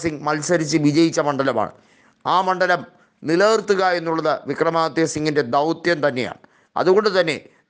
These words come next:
ദേശീയ രാഷ്ട്രീയത്തിൽ ശ്രദ്ധ കേന്ദ്രീകരിക്കാൻ ഒരുങ്ങുന്ന വിക്രമാദിത്യ സിംഗിന്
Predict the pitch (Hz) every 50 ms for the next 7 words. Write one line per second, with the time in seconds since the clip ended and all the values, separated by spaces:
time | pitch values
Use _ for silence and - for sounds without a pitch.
0 | - 127 165 185 185 - 208 208 185 185 180 180 175 - - 180 180 180 147 147
1 | 175 170 151 - - - - 151 156 156 151 196 208 180 180 175 170 165 165 170
2 | 160 170 170 160 - 165 160 156 135 - - - 147 156 160 151 165 160 156 151
3 | 143 143 135 - 160 170 175 175 170 160 - 165 165 160 - 147 147 151 143 127
4 | 107